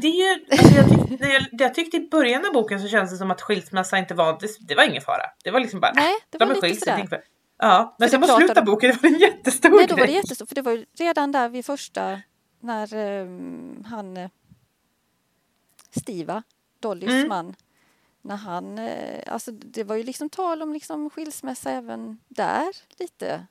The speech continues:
Speaker 1: Ja.
Speaker 2: Och då kändes det som du säger att det, det var liksom, det kunde man väl göra. Det var inte så
Speaker 1: Precis
Speaker 2: farligt.
Speaker 1: som det är, alltså som det är idag i
Speaker 2: Ja,
Speaker 1: vårat
Speaker 2: lite
Speaker 1: samhälle,
Speaker 2: mer.
Speaker 1: liksom.
Speaker 2: Så att, ja, det blev liksom... Ja, jag vet inte, han tänkte kanske för mycket <laughs> när han skrev till slut, så det bara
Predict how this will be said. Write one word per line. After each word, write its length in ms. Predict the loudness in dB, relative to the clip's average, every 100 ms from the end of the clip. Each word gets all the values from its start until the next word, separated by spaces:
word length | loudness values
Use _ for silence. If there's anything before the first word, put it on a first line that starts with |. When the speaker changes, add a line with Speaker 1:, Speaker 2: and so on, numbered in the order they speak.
| -6
Speaker 1:
Ja. 220 | -4 -4 -6
Speaker 2:
Och 80 |
då 60 | -12
kändes 360 | -12 -12 -12 -14
det 80 |
som 160 | -16 -14
du 100 | -14
säger 260 | -8 -6 -8
att 80 | -12 _
det, 260 | -20 -20 -20
det 80 |
var 240 | -18 -16 -16
liksom, 340 | -16 -16 -16 -20 _ _ _
det 120 | -20
kunde 260 | -14 -12 -8
man 120 | -6
väl 120 | -6 -4
göra. 340 | -6 -6 -12 -20 _
Det 60 | _
var 120 | -14
inte 140 | -14 -16
så 80 | -2
Speaker 1:
Precis 140 | 0
Speaker 2:
farligt. 120 | 2
Speaker 1:
som 120 | 0
det 80 | 0
är, 140 | 0 -4
alltså 200 | -6 -6
som 180 | -2 0
det 60 | 2
är 140 | 2
idag 400 | 0 2 4 6
i 20 |
Speaker 2:
Ja, 120 | 4 4
Speaker 1:
vårat 160 | 2
Speaker 2:
lite 40 | 2
Speaker 1:
samhälle, 380 | 0 0 -4 -8
Speaker 2:
mer. 120 | -8
Speaker 1:
liksom. 180 | -10 -14 _ _ _ _ _ _ _ _
Speaker 2:
Så 160 | -14 -14
att, 200 | -14 -18 -10
ja, 140 | -8 -6
det 80 |
blev 220 | -6 -6 -6
liksom... 640 | -6 -10 -12 -12 -16 -20 -18
Ja, 120 | -14
jag 80 | -12
vet 240 | -14 -16
inte, 180 | -20 -16
han 120 | -16
tänkte 420 | -8 -6 -6 -6 -6
kanske 260 | -4 -6
för 120 | -6
mycket 400 | -4 -4 -2 0
<laughs> 0 |
när 140 | 0 0
han 100 | -2
skrev 300 | -2 -2 -2
till 160 | -2 -8
slut, 240 | -8 -8
så 120 | -10
det 80 | -12
bara 360 | -4 -4 -4